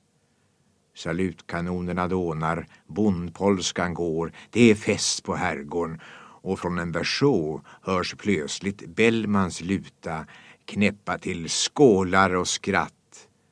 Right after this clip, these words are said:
för länge sen. Eller en vinterdag, då frosten är svår.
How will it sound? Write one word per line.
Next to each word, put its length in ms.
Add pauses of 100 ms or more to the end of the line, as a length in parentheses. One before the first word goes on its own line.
(300)
för 160
länge 340
sen. 400 (1040)
Eller 240
en 220
vinterdag, 960 (720)
då 140
frosten 640
är 40
svår. 580